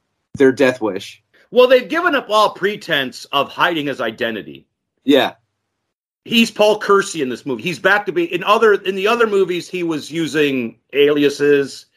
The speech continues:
Speaker 2: But in this movie, he's back to being Paul Kersey. So the district attorney and his assistant show up at Paul Kersey's house, and he's like, "My fiance, she wants to testify against Tommy O'Shea. She wants him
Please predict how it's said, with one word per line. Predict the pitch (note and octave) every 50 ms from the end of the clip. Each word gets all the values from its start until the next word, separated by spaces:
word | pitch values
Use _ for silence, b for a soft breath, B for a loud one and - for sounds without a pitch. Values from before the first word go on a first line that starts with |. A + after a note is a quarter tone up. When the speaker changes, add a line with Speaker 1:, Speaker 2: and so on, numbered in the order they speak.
| _ _ _ _ _ _ _ _ _ _ _
Speaker 2:
But | - F3 E3+
in | E3
this | F3+ G3+ G#3 G#3
movie, | G#3 F#3+ F3 D#3 D3
he's | C3 F3+ E3+ B2+
back | G#2+ E3 D#3+ D3+ D3 -
to | D#3
being | B2 D3+ C#3+ C3+ C3
Paul | - C3 C#3 C3+ B2 A2+
Kersey. | - - A#2+ A2 G#2 - - F2+ D#2 - _ _ _
So | - - A3+ G#3+
the | G3+
district | - - C#4 D4 - - D4 C#4 C4+
attorney | B3 - - A#3 A3+ A3 G#3+ G3+ G3 F3+
and | F3 F3+
his | D#3+ -
assistant | E3 - - G3+ G3+ - - D#3+ D3+ -
show | - - E3 D#3
up | D3+ D3+
at | C3+ -
Paul | - D3 D3 D3+
Kersey's | D3 - D#3 D3+ C#3 - D3 - -
house, | C3 B2+ A#2+ B2 A#2+ A#2 -
and | B2+ A#2+
he's | B2 D#3 E3 D#3+ - D3+
like, | D#3+ D#3 D3 D3 C#3 C#3+ -
"My | C#3+ D3+ D3 C#3
fiance, | - - D#3 D#3+ F3+ G#3 G#3+ A3 G#3+ - - A3 A3 G#3+ G#3 G#3 F#3+
she | - - G#3+ A3 A3+
wants | G3+ G3+ F#3+ F3 -
to | - C#3+
testify | A#2+ - - F#3+ F#3+ - - - F3+ F3 E3 E3 E3
against | D#3 B2+ B2 A2 - -
Tommy | - D#3 E3 E3+ E3+ D#3+
O'Shea. | D#3+ D#3 C#3 - D3 C#3 C3+ C3+ C3
She | B2+ - C#3
wants | C#3 C#3+ C#3 C#3 - -
him | - D3 C#3 C3 B2+ A2+